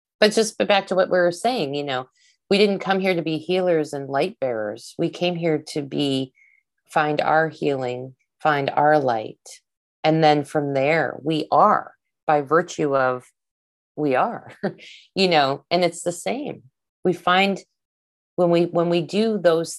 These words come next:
things, when we heal, and even the word heal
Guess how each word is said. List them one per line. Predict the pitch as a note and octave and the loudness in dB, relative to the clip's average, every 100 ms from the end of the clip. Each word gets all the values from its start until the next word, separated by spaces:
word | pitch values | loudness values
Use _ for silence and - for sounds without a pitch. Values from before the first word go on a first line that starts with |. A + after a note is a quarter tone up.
| - | -8
things, | A3 G3 C3+ C#3+ E3 - | -6 -6 -6 -10 -14 -4
when | F3 E3+ | 0 2
we | E3+ | 0
heal, | E3+ G#3+ G#3+ G3+ E3+ D3+ D#3 - _ _ _ _ _ _ _ - | -2 -2 2 2 2 0 -6 -12 _ _ _ _ _ _ _ -4
and | F3 F3 | -2 0
even | A3 D4 | 0 2
the | D#4 | 2
word | F#3+ E3+ D3+ | 4 4 2
heal | - F#3+ F#3 | -2 0 0